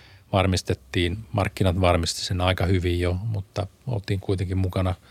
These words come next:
sekä keskusteluissa että muutenkin toimenpidepuolella sen kanssa, että huoltovarmuusmielessä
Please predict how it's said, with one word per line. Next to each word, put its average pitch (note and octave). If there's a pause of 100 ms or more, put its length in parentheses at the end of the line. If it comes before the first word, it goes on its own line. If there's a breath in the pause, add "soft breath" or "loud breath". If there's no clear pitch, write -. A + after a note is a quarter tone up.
(120 loud breath)
sekä G#2
keskusteluissa F#2+
että -
muutenkin F2+
toimenpidepuolella F#2+ (540 loud breath)
sen F#2
kanssa, F2
että - (320)
huoltovarmuusmielessä F#2